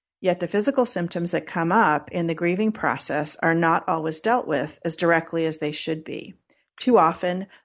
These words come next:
the body-centered effects of grief get subsumed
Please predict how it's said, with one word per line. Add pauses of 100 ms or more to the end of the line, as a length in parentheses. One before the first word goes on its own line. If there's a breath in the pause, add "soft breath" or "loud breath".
(100)
the (140)
body-centered
effects
of
grief
get
subsumed